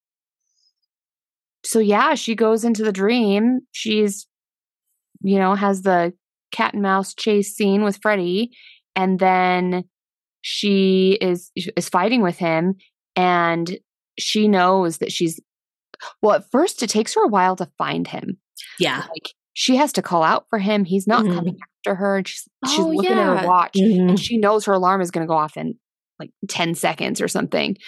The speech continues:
Speaker 1: And
Speaker 3: Mm-hmm.
Speaker 1: so she's, you know, calling for him. He kind of attacks her, and then she's holding on to him at the moment where she knows she's gonna wake up. And at first she wakes up and she thinks it didn't work.
Speaker 2: Right.
Speaker 3: Mm-hmm.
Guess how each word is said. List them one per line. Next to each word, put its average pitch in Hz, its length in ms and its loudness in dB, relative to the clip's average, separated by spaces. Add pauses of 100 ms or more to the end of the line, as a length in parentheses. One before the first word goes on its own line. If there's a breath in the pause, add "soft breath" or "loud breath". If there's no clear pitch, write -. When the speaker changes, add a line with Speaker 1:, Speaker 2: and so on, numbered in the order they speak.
(140 loud breath)
Speaker 1:
And 190 160 -4
Speaker 3:
Mm-hmm. 196 240 -2
Speaker 1:
so 170 440 2
she's, 180 540 0 (120)
you 185 140 -2
know, 180 80 -2
calling 202 340 2
for 196 140 -2
him. 170 460 -2 (280)
He 175 260 -4
kind 208 240 0
of 196 60 -2
attacks 180 380 -2
her, 170 180 0 (240 loud breath)
and 180 120 2
then 165 80 2
she's 190 220 -2
holding 196 460 0
on 175 200 2
to 180 60 -6
him 160 180 -4
at 156 100 -8
the 165 60 -2
moment 160 360 0
where 165 80 0
she 160 160 -4
knows 156 320 2
she's - 180 -6
gonna 139 180 -2
wake 139 200 -2
up. - 180 -6 (180)
And 165 100 -4
at - 80 -8 (100)
first 269 260 0
she 170 120 -2
wakes 147 280 -2
up 151 300 0 (180)
and 156 160 -2
she 160 160 -2
thinks 165 260 0
it 147 100 -2
didn't 131 240 -4
work. - 340 -8 (360)
Speaker 2:
Right. - 160 0
Speaker 3:
Mm-hmm. 196 640 0